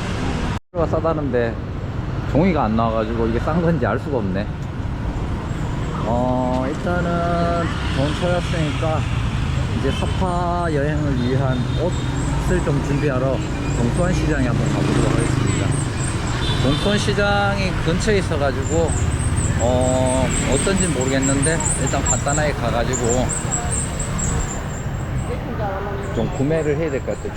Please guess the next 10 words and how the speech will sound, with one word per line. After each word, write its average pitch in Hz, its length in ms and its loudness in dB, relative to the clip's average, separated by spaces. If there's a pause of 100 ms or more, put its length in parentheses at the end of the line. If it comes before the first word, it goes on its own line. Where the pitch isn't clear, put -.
추우면 170 640 2 (520)
여기 156 120 -2
뭐 131 200 2
아무것도 175 280 0
안 123 120 0
되니까. 120 640 0 (1000)
아, 147 400 0
오늘 131 140 0
날씨가 143 300 0
좋으니까 147 500 -2